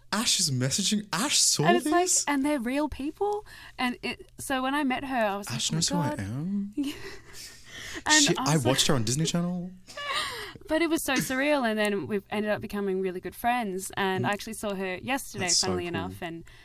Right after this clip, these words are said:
Speaker 2: um, yeah, she came to my wedding. We're really great friends. Um, but yeah, it was really weird seeing, um, seeing her out of, like, you know, not on T V and then in person. Um, but yeah,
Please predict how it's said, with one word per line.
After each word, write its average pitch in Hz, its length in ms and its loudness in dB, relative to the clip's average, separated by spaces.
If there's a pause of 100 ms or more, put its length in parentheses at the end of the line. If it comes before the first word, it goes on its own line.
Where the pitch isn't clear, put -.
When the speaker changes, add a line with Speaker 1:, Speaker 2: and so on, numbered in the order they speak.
(160)
Speaker 2:
um, 170 400 -4
yeah, 208 140 -4
she - 100 -6
came 185 160 -4
to - 100 -12
my 170 120 -6
wedding. 277 680 0
We're 175 240 -4
really 247 400 -6
great 208 260 -2
friends. 190 560 -2 (120)
Um, 170 460 -4 (300)
but 233 100 -2
yeah, 202 140 4
it 160 60 2
was 190 180 0 (120)
really 196 240 2
weird 165 400 -2 (240)
seeing, 170 420 -2
um, 160 460 -8
seeing 180 320 -2
her 165 340 -2 (160)
out 165 140 0
of, 170 80 -10 (100)
like, 165 200 -4
you 165 60 -4
know, 160 120 -4
not 160 180 -2
on 160 120 -4
T 165 160 -4
V 156 360 -4
and 156 180 -2
then 156 80 -4
in 160 120 -4
person. 202 480 -6 (500)
Um, 156 560 0 (500)
but 180 140 0
yeah, 170 220 -2